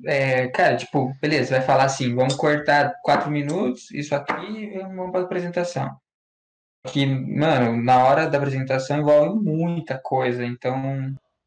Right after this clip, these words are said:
é, psicológico, vai pra, é, já foge do cara, porque mudou o que ele tava acostumado, então tem que sempre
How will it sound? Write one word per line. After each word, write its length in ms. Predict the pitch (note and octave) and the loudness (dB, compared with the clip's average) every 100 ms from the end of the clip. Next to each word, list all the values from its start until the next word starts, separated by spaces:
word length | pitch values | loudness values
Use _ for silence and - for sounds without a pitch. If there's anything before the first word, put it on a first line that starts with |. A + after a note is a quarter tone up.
| _ _ _ - | _ _ _ -8
é, 680 | B2 A#2+ A#2 A2+ A2+ A2+ A2 | -4 0 0 0 -2 -4 -6
psicológico, 1000 | - - C3+ A#2+ B2+ C#3+ C3 B2 B2 B2 | -10 -2 2 4 6 6 4 0 -8 -2
vai 160 | A#2+ | -2
pra, 380 | A#2+ B2 A#2 A#2 A#2+ - _ _ _ | 0 0 -2 -4 -12 -18 _ _ _
é, 180 | G#2 C3+ - | -10 -10 -14
já 320 | A#2 A2 A#2 | -16 -8 -6
foge 580 | - - B2 C3 B2 A2 | -6 -2 2 4 2 -2
do 160 | A2 - | -10 -4
cara, 380 | C3+ C3 B2+ | 2 4 4
porque 160 | A#2 B2+ | 0 -2
mudou 480 | B2+ B2 A#2+ C#3 C#3 | -2 -2 0 2 2
o 60 | |
que 100 | C3 | 0
ele 100 | B2+ | -2
tava 200 | B2 C3 | 2 2
acostumado, 960 | C3 - - A#2+ B2 C#3 A#2+ A#2+ A#2+ A#2+ | 2 -2 -8 -2 2 2 0 -2 -6 -4
então 520 | A#2+ B2 C3+ D#3 E3 | -6 -4 -4 -4 -6
tem 140 | E3 D3+ | -8 -12
que 80 | |
sempre 500 | - E3+ F#3+ G#3 E3+ | -10 -10 -4 -4 -4